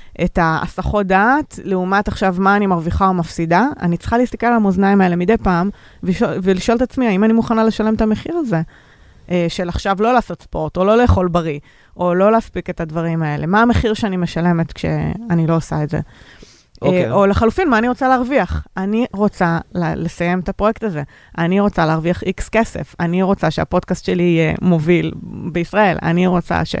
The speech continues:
Speaker 1: ו-, ושזה יהיה הדרייב, וגם צריך לתדלק אותו. ולכן הכתיבת בוקר, למשל, מה שאמרתי
Speaker 2: מהמם.
Speaker 1: קודם, זה עוזר לי לתדלק את המוטיבציה.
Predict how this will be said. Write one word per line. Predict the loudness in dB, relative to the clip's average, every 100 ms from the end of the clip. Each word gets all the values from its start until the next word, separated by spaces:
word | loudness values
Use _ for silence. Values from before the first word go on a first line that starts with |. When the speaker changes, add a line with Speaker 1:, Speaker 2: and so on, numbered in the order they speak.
| -8 -14 -20 -20 -20 -16
Speaker 1:
ו-, | -10 0 2 2
ושזה | -2 -6 -6 -2
יהיה | 2 2
הדרייב, | 2 0 0 -2
וגם | -6 -8
צריך | -6 -8
לתדלק | -8 -2 0 0
אותו. | -4 -10 -14 _ _ _ _ -16 -4
ולכן | 0 2 2 0 0
הכתיבת | 0 0 -2 2
בוקר, | 0 2 0
למשל, | 2 0 0 0
מה | 0
שאמרתי | -2 0 2
Speaker 2:
מהמם. | 0
Speaker 1:
קודם, | 0 0 0
זה | 0
עוזר | 2 2
לי | 0
לתדלק | 0 -2 -2 -2
את | -2
המוטיבציה. | -2 -2 -2 -2 -4